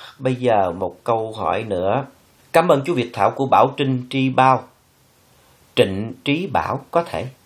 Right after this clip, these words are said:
nha, của Bảo. À, à, đây là cái thơ của, à,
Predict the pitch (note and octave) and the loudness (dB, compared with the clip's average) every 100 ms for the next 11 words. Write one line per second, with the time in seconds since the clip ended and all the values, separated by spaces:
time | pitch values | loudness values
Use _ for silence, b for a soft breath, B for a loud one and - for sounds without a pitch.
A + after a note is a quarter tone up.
0 | - C3+ C3+ C3 G#2+ G#2 E2+ B2+ - _ | -4 0 0 0 -4 -2 -4 -6 -10 _
1 | _ b b b b b b A#2 A2+ A2+ | _ b b b b b b 0 2 4
2 | G#2+ G2+ - _ _ _ - D3+ - - | 2 -2 -8 _ _ _ 2 2 0 -12
3 | _ _ _ b b b b b b B2 | _ _ _ b b b b b b -2
4 | A2+ C3+ C3+ B2 A#2+ G2+ A2+ D3 C3 A#2 | -2 -4 0 0 0 -2 0 0 0 0
5 | A2+ | -4